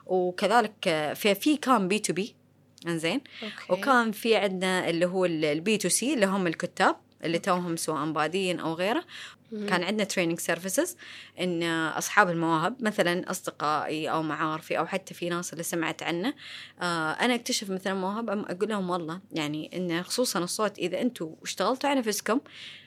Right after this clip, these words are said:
Speaker 1: مو بلازم تتمون معاي. يعني حتى لو إذا يا تتمون معاي، تبون تشتغلون معنا، أو حتى عقب تتعاملون مع ال بي تو جي، بي تو بي أو غيره، تبون تسجلون إعلانات أو غيره،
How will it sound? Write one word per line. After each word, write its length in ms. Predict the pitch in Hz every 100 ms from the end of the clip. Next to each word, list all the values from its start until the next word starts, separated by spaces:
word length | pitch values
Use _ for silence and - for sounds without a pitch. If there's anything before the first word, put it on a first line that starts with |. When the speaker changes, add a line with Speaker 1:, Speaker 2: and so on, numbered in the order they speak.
| -
Speaker 1:
مو 100 | 240
بلازم 380 | 320 339 330 226
تتمون 420 | 202 226 208 240
معاي. 380 | 185 196 208 151
يعني 260 | 151 139 165
حتى 280 | 220 233 196
لو 100 | 185
إذا 180 | 190
يا 260 | 139 190 226
تتمون 340 | 220 202 220
معاي، 260 | 220 165 190
تبون 260 | 185 185 202
تشتغلون 440 | - 175 196 220
معنا، 320 | 185 226 208
أو 140 | 135 196
حتى 280 | 226 226
عقب 240 | 196 220 180
تتعاملون 600 | 185 - 180 185 214 190
مع 140 | 165
ال 100 | 165
بي 160 | 165 196
تو 120 | 185
جي، 380 | 160 247 233 226
بي 160 | 175 175
تو 140 | 180
بي 360 | 180 233 226 175
أو 100 | 170
غيره، 240 | 220 214
تبون 400 | 202 180 202 190
تسجلون 400 | - 160 190 185
إعلانات 480 | 151 170 180 233 -
أو 140 | 185
غيره، 320 | 185 214 233